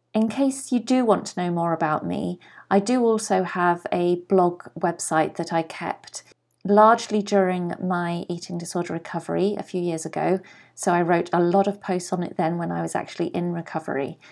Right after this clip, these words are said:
And I still write on that blog now, um, very regularly, um, and provide posts now on eating disorder recovery and all things related to that. So if you do want to know more about me, or you just want to have a look at that website and blog,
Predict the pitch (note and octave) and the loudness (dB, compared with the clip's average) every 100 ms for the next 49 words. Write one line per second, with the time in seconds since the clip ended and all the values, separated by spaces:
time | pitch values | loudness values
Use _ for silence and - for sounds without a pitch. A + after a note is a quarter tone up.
0 | - - F3 - F3+ F3+ - G3+ F#3 F3+ | -4 0 0 2 0 0 4 4 6 4
1 | F3 F3 E3 E3 - E3+ D#3+ - D#3 D3 | 2 -2 -2 -4 0 0 0 -4 -4 0
2 | - - - D#3+ D#3 D#3 D#3+ - D#3+ D3+ | 0 -2 -4 -4 -4 -6 -6 -4 -4 -6
3 | - - - E3 - - - - E3+ D#3+ | -4 -2 -2 -2 -6 -20 -20 -8 -2 -2
4 | D#3 E3 E3 D#3+ E3 E3 - D#3 D#3 - | -2 -4 -6 -4 -4 -4 -6 -6 -6 -2
5 | F#3+ G3 F#3+ F3+ D#3 D#3 F#3 F3 E3 - | 4 6 4 4 0 0 -4 -6 -8 -8
6 | - D#3 D3+ D#3 - G3 F#3 F3 D#3+ E3+ | -6 -4 -4 -2 -2 2 2 2 0 -4
7 | E3+ D#3+ D#3+ D#3+ D#3 D3+ D#3 D#3 - D#3+ | -4 -4 -6 -6 -4 -4 -4 -6 -10 -8
8 | E3+ E3 - - - - - - - _ | -2 0 0 -4 -16 -20 -20 -20 -20 _
9 | - G#3+ F3+ F3+ - - _ - G3 G3 | 0 4 6 6 2 -6 _ 0 2 2
10 | G3+ G#3+ G3+ G#3 - F#3 E3+ E3+ F#3 F#3 | 2 6 6 4 0 -2 0 4 4 6
11 | F3 - F3 E3+ D#3+ E3 G3+ F3+ - F3 | 4 2 -2 -2 -2 -2 -2 -4 -4 -8
12 | F3 E3+ E3+ E3+ D#3 D#3 D#3 - E3+ - | -6 -6 -6 -6 -6 -6 -8 -6 -6 -6
13 | D#3 D#3+ D#3+ D#3+ | -4 2 2 2